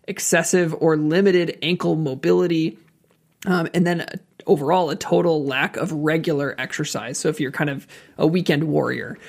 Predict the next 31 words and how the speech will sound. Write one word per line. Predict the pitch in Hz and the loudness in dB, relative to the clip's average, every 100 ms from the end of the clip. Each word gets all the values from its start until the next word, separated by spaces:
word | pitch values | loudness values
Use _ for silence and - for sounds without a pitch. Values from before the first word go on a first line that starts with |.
| - | -20
So | - - 180 156 - - _ _ _ | -4 2 4 4 0 -10 _ _ _
when | - 185 | -2 2
I, | 170 | 2
when | 180 175 | 2 0
you | 175 | 2
look | 202 285 | 2 2
at | 208 208 | 2 4
those | 170 175 - | 4 2 0
things, | 139 131 - | -2 -4 -2
there's | 170 165 - - | 0 0 -4 -4
easy | 117 226 196 - | 2 2 2 0
exercises | 190 214 196 165 143 139 147 | 2 2 2 2 0 0 -4
to | - - | -2 0
add | 147 147 | 2 2
in, | 156 196 | 2 2
whether | 190 175 175 | 4 2 0
you | 143 - | -2 -2
have | - 151 180 | 0 0 4
this | 220 220 | 2 2
or, | 165 | -2
you | 170 - _ _ _ - - - 156 | -2 -4 _ _ _ -20 -20 -8 -4
know, | 139 120 - _ _ - | -2 -4 -10 _ _ -4
prevention's | 160 180 - 165 - | 2 2 0 -2 -4
tricky. | - - 117 139 | -6 -4 -6 -6
We | 147 | -6
can't | - 160 - | -2 -2 -2
measure | 165 170 175 170 | 0 0 2 0
prevention | 175 180 226 202 | 2 2 4 2
very | 165 160 | 2 0
easily, | 143 160 180 202 | 0 2 4 4
but | 185 156 | 2 -2